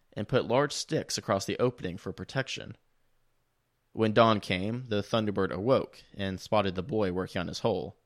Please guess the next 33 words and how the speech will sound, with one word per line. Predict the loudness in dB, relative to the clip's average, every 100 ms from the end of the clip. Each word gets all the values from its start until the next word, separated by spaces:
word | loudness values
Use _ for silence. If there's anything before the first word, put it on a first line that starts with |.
| _ _ _ _ _ _ _ _ _ _ _ _ 4
As | 4 6
it |
prepared | 0 0 2 2 2
to | -2 -4
swoop | -2 -4 -2
down | -2 -2 -2
to |
get | -2 -2
the | -2
boy, | -4 -6 -8 -12 _ _
he | -4 -2
jumped | 0 -2
into | -4 -4
the | -2
hole | 0
he | -2 -4
prepared | -6 0 2 2 0
and | -4 -2
readied | -2 -2
his | -6 -6
bow. | -2 -2 -4 -14 _ _ _ _ _ _ _
Sure | -8 0 0
enough, | 2 -2 -4 -4
when | -2
the | -2
Thunderbird | 0 0 0 0 0
landed | 0 -2 -2
on | -4 -6
the |
sticks | -8 -2 -2 -2
covering | -4 -2 -2 -4
the | -6
hole, | -8 -8 -8